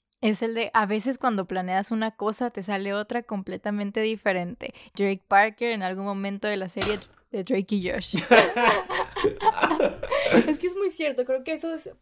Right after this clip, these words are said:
Speaker 2: pasa mucho en dirección y es algo que por eso siento que foto hasta cierto punto es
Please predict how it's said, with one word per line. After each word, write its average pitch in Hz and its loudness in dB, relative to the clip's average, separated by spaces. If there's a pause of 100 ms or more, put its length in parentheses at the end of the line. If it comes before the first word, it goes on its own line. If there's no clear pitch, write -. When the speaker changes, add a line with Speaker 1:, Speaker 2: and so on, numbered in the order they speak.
Speaker 2:
pasa 247 -2
mucho 226 -4
en 240 2
dirección 208 -4
y 220 -2
es 208 -6
algo 233 0 (220)
que - -14
por 220 -2
eso 226 -2
siento 254 -4
que 254 -6
foto 240 -2 (360)
hasta 214 -6
cierto 247 -4
punto 262 -10
es 277 -14